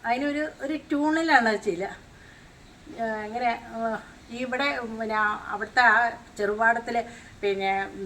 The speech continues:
കൊയ്ത്തുണ്ട്, മെതിയുണ്ട്, ഉം, പിന്നെ അവിടെ കറ്റകെട്ടുണ്ട്, ഞാറ് പറക്കുന്നുണ്ട് എന്നൊക്കെ ഇങ്ങനെ ഈ കുതിര പറയണം. അപ്പം അതുകൊണ്ട് കുതിരയ്ക്ക് അവിടേക്ക്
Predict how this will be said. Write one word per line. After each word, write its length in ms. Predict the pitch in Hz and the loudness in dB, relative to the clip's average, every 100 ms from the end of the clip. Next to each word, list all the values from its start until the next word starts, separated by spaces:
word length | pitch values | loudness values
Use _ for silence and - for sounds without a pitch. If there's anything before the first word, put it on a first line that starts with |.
| 180 - | -8 2
കൊയ്ത്തുണ്ട്, 520 | 202 202 262 247 214 214 202 | 2 2 0 0 2 2 2
മെതിയുണ്ട്, 580 | 202 185 254 226 208 208 196 - - - 208 | -4 -2 0 0 2 2 0 -6 -18 -4 -2
ഉം, 300 | 202 202 196 180 | 0 -2 -6 -4
പിന്നെ 220 | 190 190 190 | -2 2 2
അവിടെ 140 | 190 190 | 2 -2
കറ്റകെട്ടുണ്ട്, 840 | 175 - 262 240 226 220 202 202 190 - - - 202 190 | -4 2 2 2 0 0 2 2 2 -2 -18 -12 -4 0
ഞാറ് 260 | 170 226 262 | 4 4 4
പറക്കുന്നുണ്ട് 420 | 208 208 226 208 214 | 2 0 -6 -4 -2
എന്നൊക്കെ 320 | 233 - 339 294 | -2 0 2 2
ഇങ്ങനെ 200 | 262 285 294 - - 220 214 | 4 2 0 -14 -16 -4 -2
ഈ 40 | 226 233 | -2 -2
കുതിര 220 | 233 247 269 | -2 0 2
പറയണം. 260 | 226 202 185 | 2 2 0
അപ്പം 140 | 180 226 | 0 0
അതുകൊണ്ട് 240 | 262 277 339 - - - | 0 0 -2 -4 -16 -6
കുതിരയ്ക്ക് 360 | 254 285 285 285 | 0 2 4 4
അവിടേക്ക് 280 | 240 233 | 4 -2